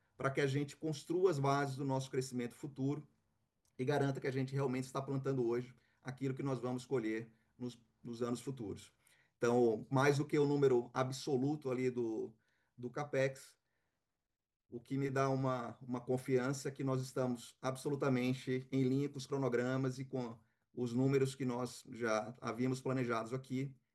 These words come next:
e especificamente no caso da, da Ferrovia do, do Mato Grosso, no ano que vem nós estaremos sim com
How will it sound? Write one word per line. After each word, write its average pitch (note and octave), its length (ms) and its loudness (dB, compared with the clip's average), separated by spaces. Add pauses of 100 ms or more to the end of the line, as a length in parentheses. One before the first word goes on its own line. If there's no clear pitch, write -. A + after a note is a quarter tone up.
(380)
e B2 80 -2
especificamente C3 880 0
no C#3 80 -2
caso A#2+ 280 -4
da, A#2+ 140 -2
da B2 100 -2
Ferrovia A#2+ 540 0
do, A2+ 180 -2
do A2+ 100 -2
Mato A#2 220 -2
Grosso, C3 420 6 (240)
no C3 140 0
ano C3 140 2
que C3 140 -4
vem A#2+ 260 -2
nós A#2+ 180 -2
estaremos B2+ 540 0
sim B2+ 200 0
com A#2 320 -6